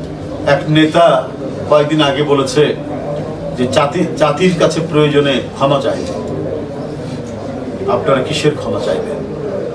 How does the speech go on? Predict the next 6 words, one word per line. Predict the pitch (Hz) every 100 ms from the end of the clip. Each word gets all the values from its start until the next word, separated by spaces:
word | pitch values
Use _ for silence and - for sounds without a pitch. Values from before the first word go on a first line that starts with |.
| - - - 190 190 - 202 196 - - -
মানুষ | 170 180 175
তো | 185 175
আপনাদেরকে | 185 180 175 185 165
মনে | 165 165
করে, | 170 170 - - - - - -
আপনারা | - 190